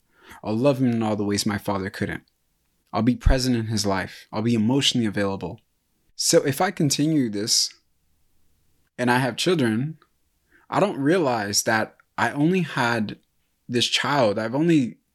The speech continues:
had children, to say "fuck you" to my dad. To say, "Hey, I was a better father than you.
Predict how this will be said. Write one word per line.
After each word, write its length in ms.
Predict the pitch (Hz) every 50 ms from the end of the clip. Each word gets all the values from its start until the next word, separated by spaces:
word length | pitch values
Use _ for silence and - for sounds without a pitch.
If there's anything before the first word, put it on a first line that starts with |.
| _ _ _ -
had 260 | - 117 127 - 110
children, 580 | - - 165 147 139 127 107 107 113 143 143 - _ _ _ _ _ _ _ _ _ _ _ _ _ _ _ _ _
to 120 | - - 143
say 240 | 135 - - 165 165
"fuck 420 | 165 - 190 185 175 - - -
you" 380 | 233 208 156 123 120 131 147 -
to 160 | - - 156
my 220 | 151 143 135 135
dad. 300 | 123 147 - - - - - _ _ _ _ _ _ _ _ _ _ _ _ _ _ _ _ _ _ _ _ _ _ _
To 100 | - 139
say, 380 | 131 - 156 151 139 131 123 117
"Hey, 460 | - 113 113 - - 202 170 127 98
I 200 | - - 135 165
was 220 | 196 185 175 165 147
a 60 | 143
better 280 | 123 123 127 131 135 123
father 360 | - - 123 120 120 123 123
than 240 | 113 110 110 110 120
you. 360 | 160 214 196 127 - -